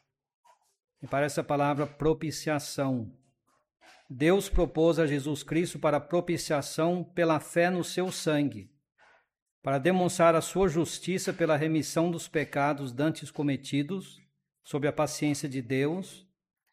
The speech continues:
e para a demonstração da sua justiça nesse tempo presente,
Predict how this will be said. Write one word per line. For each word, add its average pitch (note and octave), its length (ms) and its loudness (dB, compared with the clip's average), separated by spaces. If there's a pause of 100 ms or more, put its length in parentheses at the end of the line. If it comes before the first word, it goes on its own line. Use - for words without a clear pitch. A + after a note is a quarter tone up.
(340)
e D3 80 -6
para D#3+ 200 4
a E3+ 40 6
demonstração E3+ 600 2
da F3 100 4
sua E3+ 220 2
justiça E3+ 760 -2 (540)
nesse F#3+ 360 4
tempo E3+ 320 0
presente, D3 880 0